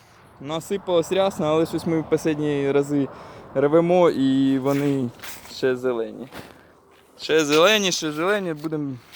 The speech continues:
дочекаємось, поки го-, гудина досох-, посохне, та потім будем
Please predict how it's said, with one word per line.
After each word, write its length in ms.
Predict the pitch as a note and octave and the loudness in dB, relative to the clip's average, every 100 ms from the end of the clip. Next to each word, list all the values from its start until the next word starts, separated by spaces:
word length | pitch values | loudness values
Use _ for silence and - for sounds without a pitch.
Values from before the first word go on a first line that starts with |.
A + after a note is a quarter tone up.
| - | -16
дочекаємось, 760 | C3+ C#3+ D3+ D#3+ E3 D#3 D3 C3+ - | -6 -6 -6 -2 2 2 0 -6 -8
поки 240 | C#3 C#3+ | -8 -4
го-, 220 | C#3 C#3+ B2+ | 0 0 0
гудина 440 | C3+ D3 C3+ C3 C3 | -4 -2 -2 -2 -4
досох-, 480 | B2+ B2+ E3 D#3+ A#2+ C3+ | -4 -2 -2 -2 -6 -8
посохне, 440 | - E3 - B2+ | -4 -4 -4 -4
та 160 | B2+ C3 - - - - - - - | -4 -4 -10 -20 -20 -20 -20 -12 -2
потім 340 | D3+ D3+ C3 | 0 0 -2
будем 300 | C#3 C#3 B2+ | 0 0 -2